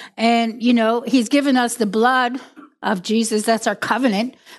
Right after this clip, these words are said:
We, our covenant right. We have covenant rights. We have covenant rights to walk in divine health,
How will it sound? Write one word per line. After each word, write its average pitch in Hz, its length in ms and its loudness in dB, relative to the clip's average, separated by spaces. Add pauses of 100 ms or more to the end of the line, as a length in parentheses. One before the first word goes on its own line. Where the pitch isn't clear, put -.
We, 214 120 0
our 190 120 2
covenant 240 540 0
right. 247 260 0
We 311 180 2
have - 180 -2
covenant 262 560 0
rights. 185 580 -2 (800)
We 320 180 2
have 381 200 -2
covenant 330 560 0
rights 233 340 0
to 269 80 -2
walk 269 340 0
in 339 140 0
divine 240 460 0
health, 190 680 -6